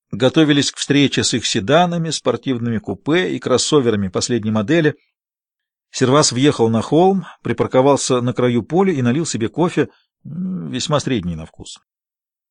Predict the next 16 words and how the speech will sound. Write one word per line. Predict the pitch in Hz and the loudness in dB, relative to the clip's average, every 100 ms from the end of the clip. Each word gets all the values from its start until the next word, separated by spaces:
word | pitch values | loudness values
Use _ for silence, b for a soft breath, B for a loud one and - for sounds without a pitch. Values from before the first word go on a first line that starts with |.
| _ | _
Он | 151 156 | 2 4
увидел, | 160 151 131 | 4 4 4
как | 139 | 2
в | 107 | 2
доме | 123 120 | 2 2
зажёгся | 107 110 113 123 | 2 0 -2 -4
свет, | - 143 185 | -2 0 0
и | 120 | -2
подумал, | 110 131 127 | -2 0 -2
что | - 131 | -2 -2
такое | 113 110 131 151 | -2 -2 0 0
здание | 160 165 160 156 139 | 2 2 4 4 2
мог | 123 131 143 | 2 0 2
бы | 139 | 0
спроектировать | - 131 123 - 139 123 - | 0 0 2 2 2 2 0
сам | - 131 131 | 2 2 0